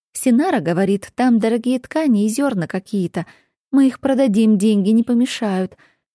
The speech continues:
Нам же начинать все сначала". Девчонка шмыгнула носом и в ответ на мои осторожные расспросы рассказала их невеселую историю. Они с сестрой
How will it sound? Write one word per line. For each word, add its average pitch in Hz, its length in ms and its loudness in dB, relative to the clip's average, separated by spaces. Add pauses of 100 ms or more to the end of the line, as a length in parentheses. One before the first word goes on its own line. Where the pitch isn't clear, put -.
Нам 220 260 2
же 214 140 0
начинать 220 640 0
все - 240 -2
сначала". 214 880 -4 (1200)
Девчонка 220 460 -4
шмыгнула 185 540 -4
носом 247 460 -2 (360)
и - 80 -2
в 208 40 -4
ответ 302 320 -4
на 180 120 -2
мои 185 180 -2
осторожные 196 600 -2
расспросы 269 640 -4 (100)
рассказала 233 540 -4
их - 300 -8
невеселую 180 840 -2
историю. 151 600 -12 (760)
Они 214 260 2
с 190 80 -4
сестрой 226 580 -2